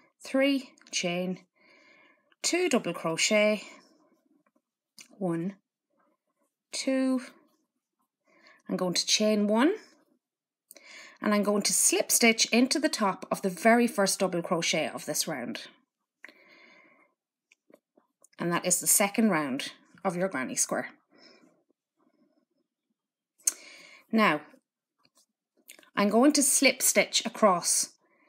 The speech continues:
to the first corner. So I'm just going to slip stitch through these stitches.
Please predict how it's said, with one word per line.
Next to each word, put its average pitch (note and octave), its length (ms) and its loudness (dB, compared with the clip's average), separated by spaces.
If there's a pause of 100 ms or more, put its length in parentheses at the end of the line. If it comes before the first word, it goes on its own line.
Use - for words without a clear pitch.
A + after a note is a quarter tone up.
(260)
to - 120 0
the F#3+ 80 -2
first F#3 360 0
corner. E3+ 440 -4 (380)
So - 200 -6
I'm D#3 140 -2
just G#3+ 200 0
going A3+ 140 2
to - 80 -2
slip - 300 2
stitch - 440 -2
through G3 260 0
these - 200 2
stitches. F3 600 -2